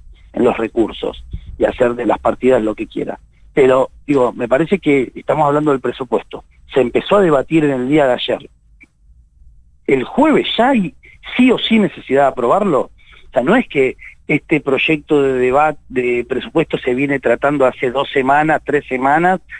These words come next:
y que, bueno, la oposición sigue dando vuelta. Lo único que pedimos es que no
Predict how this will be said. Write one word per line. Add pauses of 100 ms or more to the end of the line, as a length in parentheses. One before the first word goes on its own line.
(120)
y
que, (260)
bueno,
la
oposición
sigue
dando
vuelta. (280)
Lo
único
que
pedimos
es (500)
que
no